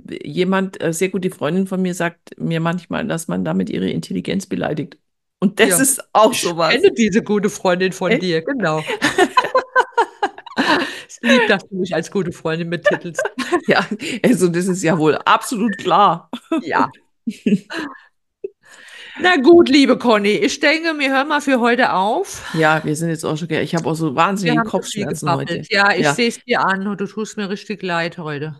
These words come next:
Speaker 1: Nein, du kannst doch nichts dafür. Es ist einfach, wenn wir auch immer es nicht schaffen, so unsere Aufzeichnung zu machen, so richtig von den Zeiten, weil du unterwegs bist, ich unterwegs bin und
Speaker 2: Mhm.
Speaker 1: dann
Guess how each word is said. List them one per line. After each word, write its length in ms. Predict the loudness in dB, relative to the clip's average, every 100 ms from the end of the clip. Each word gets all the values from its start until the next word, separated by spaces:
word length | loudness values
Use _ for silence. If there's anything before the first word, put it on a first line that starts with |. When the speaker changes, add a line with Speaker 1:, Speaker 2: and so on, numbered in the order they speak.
| -14
Speaker 1:
Nein, 560 | 0 2 4 4 2
du 80 | -2
kannst 300 | -2 -2 -2
doch 60 | -6
nichts 260 | -6 -8
dafür. 480 | -10 -8 -4 -2 -2 -4
Es 160 | -4
ist 140 | -2 0
einfach, 340 | 0 2 2
wenn 160 | 2 2
wir 180 | 2
auch 180 | 2 0
immer 140 | 0 -4
es 140 | -4
nicht 180 | -10 -6
schaffen, 320 | -8 -6 -6
so 120 | -4
unsere 260 | -4 -4 -2
Aufzeichnung 580 | -4 -4 -4 -2 -2 -2
zu 80 | -2
machen, 400 | -2 -2 -4 -4
so 140 | -2
richtig 500 | -2 -2 -6 -8 -12 -6
von 140 | -4
den 120 | -2
Zeiten, 400 | -2 -2 -2 0
weil 120 | 0 0
du 160 | 2
unterwegs 480 | 2 2 2 0 -2
bist, 140 | -6 -6
ich 180 | -4
unterwegs 420 | -2 -2 -2 -4 -4
bin 140 | -4
und 120 | -2
Speaker 2:
Mhm. 20 |
Speaker 1:
dann 220 | -2 -4